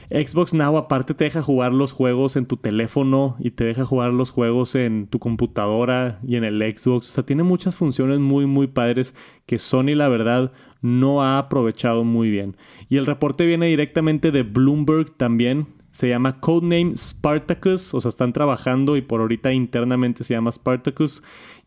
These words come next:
Y pues esperan, no sé, incluir muchísimos juegos de los nuevos. Yo creo que la manera correcta de hacerlo es incluir también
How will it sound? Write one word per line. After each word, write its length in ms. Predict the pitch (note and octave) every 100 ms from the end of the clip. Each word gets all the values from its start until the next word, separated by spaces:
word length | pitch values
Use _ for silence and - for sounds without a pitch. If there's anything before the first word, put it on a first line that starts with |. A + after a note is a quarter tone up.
| -
Y 600 | B2+ B2 A#2+ A2+ A2 G#2+ G#2+ - - _ - - - - - - - - - -
pues 180 | B2 A2+
esperan, 460 | - A#2+ A#2+ C3+
no 80 | C3+
sé, 300 | - B2+ D#3 C3
incluir 380 | A#2 B2+ B2 C3+
muchísimos 500 | D3 D3 C3+ D3+ -
juegos 480 | B2+ B2 C#3 C3 -
de 180 | A2+ A#2
los 240 | A2 G#2
nuevos. 500 | G#2+ A#2 B2+ C#3+ C3 B2+
Yo 300 | - C#3 C#3
creo 400 | C#3+ C3+ C#3+ C#3
que 120 | B2
la 360 | A2 G#2+ G#2+ G#2
manera 400 | G#2+ G#2+ C3 C3+
correcta 340 | A#2+ A#2 -
de 40 | B2+
hacerlo 260 | B2 A#2+
es 120 | B2+ -
incluir 600 | B2 - A#2 A2+ A#2+ -
también 520 | C3+ C3 A2+ A#2